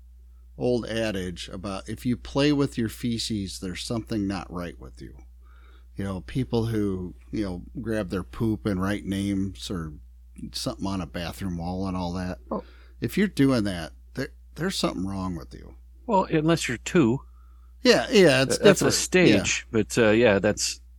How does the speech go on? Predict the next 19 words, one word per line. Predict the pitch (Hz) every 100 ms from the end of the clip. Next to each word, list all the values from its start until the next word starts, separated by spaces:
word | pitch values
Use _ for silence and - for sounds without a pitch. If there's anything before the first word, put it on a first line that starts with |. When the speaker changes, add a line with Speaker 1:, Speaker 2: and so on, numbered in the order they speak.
| -
Speaker 2:
that's | 104 -
supposed | - 120 -
to | 95
go | 101
away. | 90 90 92 73 -
Speaker 1:
<laughs> | - - - - -
Right, | 175 - - - -
yeah. | 180 135 90 - - -
I | -
mean, | 143 160 131 110 - - - - -
there's | 170 165
a | 165
reason | 202 214 180 139
we | 139
say | - 135 113 -
"ick" | 147 - - - - -
to |
poop. | - 151 117 - - - - -
<laughs> | -